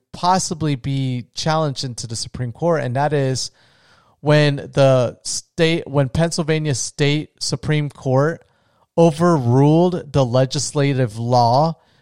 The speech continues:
within the state, stating that, uh, any ballots received after the third, as long as they were postdated on the third and received within three days after the fact,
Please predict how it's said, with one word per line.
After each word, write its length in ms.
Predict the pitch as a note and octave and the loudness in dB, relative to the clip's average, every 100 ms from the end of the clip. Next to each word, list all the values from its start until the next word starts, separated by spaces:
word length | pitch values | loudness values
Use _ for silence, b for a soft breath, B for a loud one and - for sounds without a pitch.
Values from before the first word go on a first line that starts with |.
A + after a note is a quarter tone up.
| _ | _
within 400 | C3+ C3 D3+ C#3+ | -4 0 0 2
the 100 | C3+ | -2
state, 520 | A#2+ - B2+ D3 F3 - _ _ _ _ | -2 -2 -2 -2 -6 -14 _ _ _ _
stating 540 | - E3+ D#3 D#3+ D3+ | -4 0 2 0 0
that, 460 | C3+ C3 B2 - - - | 2 2 0 -6 -10 -2
uh, 320 | C3+ A#2 A#2 - _ _ _ | 0 0 -2 -6 _ _ _
any 180 | E3+ E3+ | -2 0
ballots 600 | C3 C#3 D3 D#3 - - - | 2 4 4 2 -2 -4 -2
received 560 | C3 - D#3+ D#3 C3 - - | -2 -2 -2 -2 -4 -12 -4
after 720 | D3+ D#3 - - D#3 D3 C3+ _ | -2 -2 -4 -4 -2 0 -4 _
the 140 | C3+ | -8
third, 460 | - F#3 F#3+ D#3 C#3+ | -4 0 4 4 2
as 180 | B2 D3+ | -2 -2
long 160 | D#3 | -2
as 80 | D#3 | -2
they 80 | D#3 | -2
were 100 | B2+ | -2
postdated 640 | - D#3 D3+ E3 D3+ D#3+ - | 0 -2 0 -2 -2 -4 -2
on 180 | D3 D#3+ | -2 0
the 120 | F3+ | -2
third 340 | - D3 C3 | 0 0 2
and 160 | C3 B2+ | -2 -4
received 300 | A#2+ D3+ C3+ | -4 -4 -4
within 280 | A#2+ C#3+ B2 | -4 -2 -4
three 340 | - B2+ D#3+ | -6 -2 -2
days 260 | D#3+ D3+ - | 0 -2 -4
after 280 | C#3+ D#3+ D3 | -4 -4 -4
the 80 | B2+ | -6
fact, 520 | - B2 A#2+ - - | -2 -4 -4 -10 -18